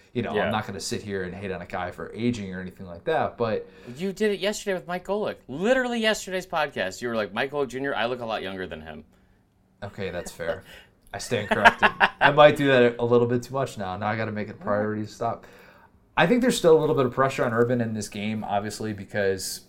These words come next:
Speaker 1: you know, a-, this was the year after that six-year streak, uh,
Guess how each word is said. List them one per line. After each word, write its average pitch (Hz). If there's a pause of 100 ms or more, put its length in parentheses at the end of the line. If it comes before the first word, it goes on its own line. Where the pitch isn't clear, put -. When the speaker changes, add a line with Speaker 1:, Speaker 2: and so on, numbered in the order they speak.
Speaker 1:
you 101
know, 90 (100)
a-, 113
this 135
was 123
the 117
year 107
after 110
that 101
six-year 110
streak, 104 (760)
uh, 90